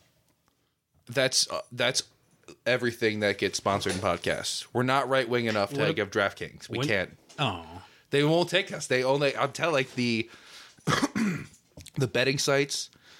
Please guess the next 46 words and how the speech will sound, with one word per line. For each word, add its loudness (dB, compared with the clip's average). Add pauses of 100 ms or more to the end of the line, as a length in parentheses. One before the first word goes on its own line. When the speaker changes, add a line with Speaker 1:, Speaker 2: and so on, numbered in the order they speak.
(420)
Speaker 1:
they 2
all, 2
you -4
have -2
to -6
be 0
at 0
least 0
center 4
right. 2
Like, -4 (160)
Rogan's 2
as -2
far, 2 (960)
and -2
that's 0
even, -2
like, -2
that's 0
as -2
far 2
center 2
right 4
as -4
you -4
can -6
go 4
for -2
before 0
FanDuel 0
or -4
DraftKings -2
stops -2
hitting -4
you -2
Speaker 2:
What -2
Speaker 1:
up. -2
Speaker 2:
if, -12
what -4
if 0
we 2
get 2 (120)
some 0
of -2
those, 0
like, -2